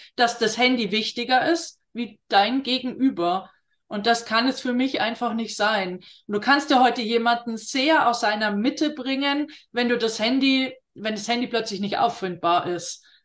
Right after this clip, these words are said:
Ja, aber wenn die Person eine halbe Stunde später kommt, macht sich keiner einen Kopf. Ja, also weil das Handy heute schon so eine große Bedeutung bekommen hat. Und daher würde ich mir auch wünschen, wir haben zum Beispiel eine Reise gemacht mit dem Bus.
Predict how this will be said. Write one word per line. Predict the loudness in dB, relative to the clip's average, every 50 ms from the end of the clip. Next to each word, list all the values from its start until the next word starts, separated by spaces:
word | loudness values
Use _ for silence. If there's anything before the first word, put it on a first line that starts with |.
| _
Ja, | 0 2 2
aber | 4 4 2 2
wenn | 2 0 -2 -4
die | -4 -6
Person | -4 -2 -2 0 2 2 2 2 4 2 0 -2 -4 -10 _ _ _ _
eine | -8 -2
halbe | -2 -2 0 -2
Stunde | -4 -4 -4 -2 -2 -2
später | -2 0 0 0 2 0 0
kommt, | 2 4 4 4 4 2 -2 -6 -10 -18 _
macht | -8 -6 -6 -6
sich | -8 -12 -6 -6
keiner | -4 -4 -4 -4
einen | -6 -6
Kopf. | -2 -2 -2 -2 -4 -8 -18 -20 _ _ _ _ _ _ _ _
Ja, | -6 -2 0 0 0
also | 0 -2 -4 -6 -2 2
weil | 2 4 4
das | 2 -2 -2 -2
Handy | -2 0 0 0 2
heute | 2 2 2 2 0 -4 -4
schon | -2 -2 -2 -2 -4 -6 -10 -14 -20 -20 -20 -20 _
so | -10 -2 0 2
eine | 2 2 2 0 -2 -2 -2 -2 -2 -2
große | -2 0 0 0 0 -2 -2 -2
Bedeutung | -2 0 2 0 0 0 -2 -4 -6 -6
bekommen | -6 -8 -8 -6 -4 -4 -4 -4 -8 -6 -4
hat. | -4 -4 -4 -4 -10 -16 -18 _ _ _ _ _ _ _ _
Und | -14 -4 2
daher | 4 4 6 6 4 2 2
würde | 0 0 0
ich | -2 -4 -2
mir | 0 2 2 2
auch | 2 0
wünschen, | 0 0 -2 -2 0 2
wir | 2
haben | 2 2 0
zum | -2 -2 -2
Beispiel | -4 -4 -4 -6 -6
eine | -4 -4 -4 0 2
Reise | 4 4 4 4 4 2 2
gemacht | 2 2 2 0 0 -2 -4
mit | -8 -8
dem | -2
Bus. | 2 2 2 2 2 -2 -8 -10 -14